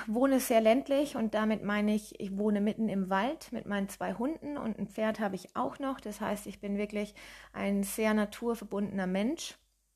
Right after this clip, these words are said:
was man mir vielleicht auf den ersten Blick gar nicht ansieht, aber ich liebe es, ich liebe es, ähm, in der Stille und in der Ruhe zu sein. Und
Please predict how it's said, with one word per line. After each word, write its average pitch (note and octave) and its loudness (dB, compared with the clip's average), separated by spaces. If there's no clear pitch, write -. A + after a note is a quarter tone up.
was A#3 4
man B3 2
mir A3+ 2
vielleicht G#3 2
auf - -6
den G3 -2
ersten G3 -2
Blick G3+ -4
gar G3 0
nicht F#3+ -2
ansieht, C#4+ -4
aber A3 2
ich - -8
liebe B3 6
es, - 2
ich - -8
liebe G#3+ 2
es, - 0
ähm, G3 0
in G3+ 0
der G3 6
Stille G#3+ 2
und G3 4
in G3 4
der F3+ 2
Ruhe G3+ 0
zu - -10
sein. F#3 -2
Und D#4 10